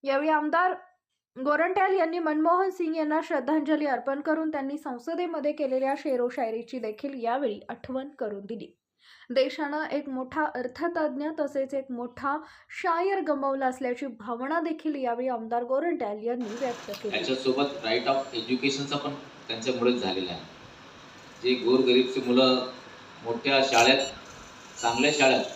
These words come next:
Speaker 2: त्यांचा ॲडमिशन झाला पाहिजे, ते कायदा केला, त्याने मनमोहन सिंगनेच केला.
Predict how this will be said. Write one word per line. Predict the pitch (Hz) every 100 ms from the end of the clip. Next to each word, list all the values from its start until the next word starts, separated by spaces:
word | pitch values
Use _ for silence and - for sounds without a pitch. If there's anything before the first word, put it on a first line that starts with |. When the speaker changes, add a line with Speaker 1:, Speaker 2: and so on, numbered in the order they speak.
| - - - - - - -
Speaker 2:
त्यांचा | 117 127 123 127
ॲडमिशन | 120 120 147 175
झाला | 135 123 131
पाहिजे, | 127 120 120
ते | 117
कायदा | - 107 107 -
केला, | - 104 95
त्याने | - - 104
मनमोहन | 101 98 101
सिंगनेच | 98 98 101 120
केला. | 87 - -